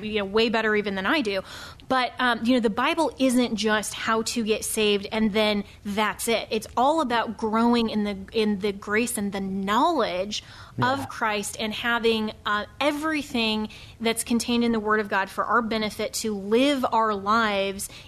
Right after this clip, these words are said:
Speaker 1: in every aspect according to the truth.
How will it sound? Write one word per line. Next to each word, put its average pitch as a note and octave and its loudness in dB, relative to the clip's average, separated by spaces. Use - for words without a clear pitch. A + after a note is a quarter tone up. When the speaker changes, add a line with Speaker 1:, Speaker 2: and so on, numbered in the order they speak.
Speaker 1:
in A3 2
every A#3 0
aspect G#3 -4
according A3 -2
to G3+ -6
the F#3 -6
truth. C#4 0